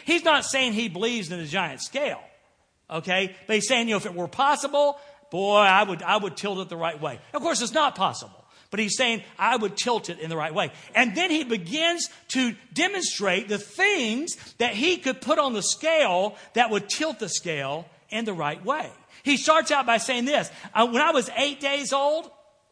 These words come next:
I was circumcised." Now, understand that circumcision is a mark of being part of the covenant under the old covenant. If you were an Israelite, you were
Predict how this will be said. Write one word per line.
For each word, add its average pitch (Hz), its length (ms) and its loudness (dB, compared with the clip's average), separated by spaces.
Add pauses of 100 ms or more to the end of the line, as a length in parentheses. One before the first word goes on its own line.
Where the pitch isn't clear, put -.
(260)
I 262 160 4
was 254 220 0
circumcised." 175 680 -4
Now, 233 240 2 (680)
understand 269 760 2
that 214 180 0
circumcision 208 840 -2
is 208 200 -8
a 196 140 0
mark 202 640 0
of 180 100 -6
being 196 160 -4
part 240 280 -2
of 226 40 -8
the 208 60 -6
covenant 175 500 0 (180)
under 180 220 -2
the 170 120 -4
old 190 180 -2
covenant. 117 340 -10 (640)
If 175 160 -6
you 285 100 0
were 277 80 4
an 226 80 -2
Israelite, 202 760 0 (320)
you 247 180 2
were 202 180 0